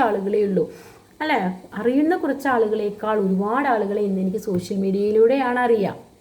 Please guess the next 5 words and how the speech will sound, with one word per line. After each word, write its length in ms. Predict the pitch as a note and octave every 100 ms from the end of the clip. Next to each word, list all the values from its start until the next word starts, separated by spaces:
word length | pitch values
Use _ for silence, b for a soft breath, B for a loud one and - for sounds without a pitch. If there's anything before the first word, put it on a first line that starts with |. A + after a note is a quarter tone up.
| _ _ _ _ _ _ - B B B B
നമുക്കൊരു 300 | A#3+ C#4 E4+ E4+
മുഖപരിചയമൊന്നുമില്ല. 920 | B3 C4+ D4 B3+ C#4+ D#4+ D4+ D4 A#3 G3 E3
ഞാനിപ്പോൾ 320 | F3+ G#3 C4
ലൈവ് 220 | A#3 A3 A#3+
ഇട്ടിട്ട് 240 | B3 A#3